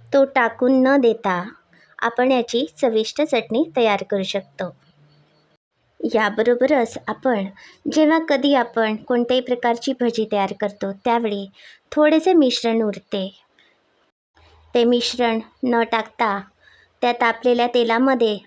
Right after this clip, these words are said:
असेच तळून घ्यायचे. तळणीतील बेसनचा चुरा आणि हे शिल्लक राहिलेले पीठ याप्रमाणे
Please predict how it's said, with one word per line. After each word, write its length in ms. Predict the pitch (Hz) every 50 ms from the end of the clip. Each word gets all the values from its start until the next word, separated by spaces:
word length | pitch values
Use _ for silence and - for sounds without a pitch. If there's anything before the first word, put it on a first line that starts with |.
| _ -
असेच 420 | 240 262 - 294 294 339 330 - -
तळून 280 | 277 240 233 233 233 220
घ्यायचे. 580 | 196 226 214 202 196 - - - 190 190 202 - _ _ _ _ _ _ _ _ _ _ _ _ _ _ _ _ _ _ _ _ _ _ _ _ _ _ -
तळणीतील 580 | 233 226 220 220 226 220 226 - 254 233 233
बेसनचा 520 | 226 226 220 220 - 262 240 240 233 233 233
चुरा 420 | 233 247 262 240 214 202 196 196 190 - - _ -
आणि 360 | 233 233 233 226 208 196 196 -
हे 100 | 254 247
शिल्लक 400 | 240 - 262 233 240 240 233 -
राहिलेले 360 | 247 233 233 233 233 233 247
पीठ 340 | 254 247 - 233 208 196 - - _ - - - _ -
याप्रमाणे 760 | 240 247 254 226 226 - - 240 240 254 262 254 226 214 220